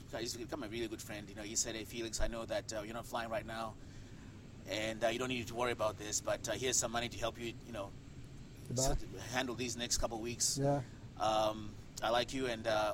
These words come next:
Speaker 1: all the best. Uh, you got a wife to support and all those things." Again, something that I didn't ask for, and he just, uh, extended
Speaker 2: Yeah.
Speaker 1: this gesture. So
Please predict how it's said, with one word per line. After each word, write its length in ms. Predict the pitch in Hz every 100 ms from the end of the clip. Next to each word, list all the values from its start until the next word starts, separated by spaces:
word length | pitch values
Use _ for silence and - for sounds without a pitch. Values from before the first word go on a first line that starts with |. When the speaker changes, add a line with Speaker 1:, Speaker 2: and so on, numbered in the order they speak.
| -
Speaker 1:
all 140 | 113
the 80 | 113
best. 440 | 113 120 - - - - -
Uh, 220 | - 110 107
you 60 | 107
got 140 | 113
a 40 |
wife 220 | 107 117 120
to 80 |
support 360 | - 110 123 120
and 100 | 113
all 80 | 117
those 160 | 117
things." 240 | 110 120 - - - - - - - -
Again, 260 | 139 139
something 220 | 120 165 151
that 100 | 139
I 40 |
didn't 120 | 139
ask 240 | 117 117 -
for, 140 | 98 85
and 100 | 117
he 140 | 123
just, 640 | 123 120 - - - 147 - - -
uh, 180 | 117 98
extended 340 | - - 147
Speaker 2:
Yeah. 40 | 139
Speaker 1:
this 160 | 147
gesture. 380 | - 120 - 104
So 260 | - 120